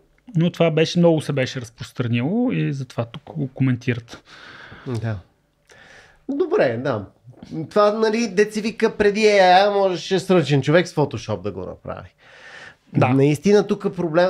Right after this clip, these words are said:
Speaker 2: тук технологията отново не променя принципа. Ние винаги сме искали да имаме фалшификати, правили сме ги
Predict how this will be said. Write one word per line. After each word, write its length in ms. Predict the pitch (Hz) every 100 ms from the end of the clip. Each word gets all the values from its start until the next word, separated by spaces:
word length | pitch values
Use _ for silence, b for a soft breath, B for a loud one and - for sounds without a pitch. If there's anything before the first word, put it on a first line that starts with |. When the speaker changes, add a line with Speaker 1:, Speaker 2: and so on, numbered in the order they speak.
| 175
Speaker 2:
тук 140 | 185
технологията 640 | - - 185 175 196 196 175
отново 340 | 170 170 180
не 120 | 180
променя 520 | 160 143 139 151 175 170
принципа. 600 | 143 156 165 139 - 113
Ние 200 | 120 127
винаги 360 | 135 147 151
сме 320 | 139 135 123 123
искали 380 | - 151 147
да 80 | 143
имаме 260 | 147 147 143
фалшификати, 1040 | 139 131 - - 131 139 131 - 135 123 -
правили 420 | 110 123 131 135
сме 240 | 139 135
ги 440 | 123 131 131 135